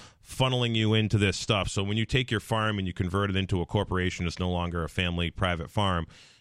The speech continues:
It's now essentially an entity of the government. And now this corporation, s-, s-, so if the government comes to me, it wants to give me a hard, uh, say, I charge me with something,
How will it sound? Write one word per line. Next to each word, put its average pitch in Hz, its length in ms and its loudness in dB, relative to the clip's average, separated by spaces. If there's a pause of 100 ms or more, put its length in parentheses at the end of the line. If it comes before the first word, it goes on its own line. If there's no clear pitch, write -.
(120)
It's 113 240 4
now 110 260 4
essentially 101 460 0
an 90 80 -4
entity 90 400 -2
of 82 100 -2
the 76 80 -4
government. 80 540 0 (420)
And 98 440 2
now 107 300 2
this 101 160 -2
corporation, 95 920 0 (200)
s-, - 200 -6
s-, - 260 -6
so 107 440 0
if 120 120 2
the 120 80 -4
government 143 400 0
comes 120 240 0
to 98 140 0
me, 101 280 2
it - 120 -6
wants 98 220 0
to - 40 -6
give 98 140 2
me 101 140 2
a 98 100 0
hard, 92 260 -2
uh, 90 200 0
say, 95 420 -2
I 92 340 -4
charge 110 320 -4
me 107 100 0
with 101 140 -4
something, 87 400 -4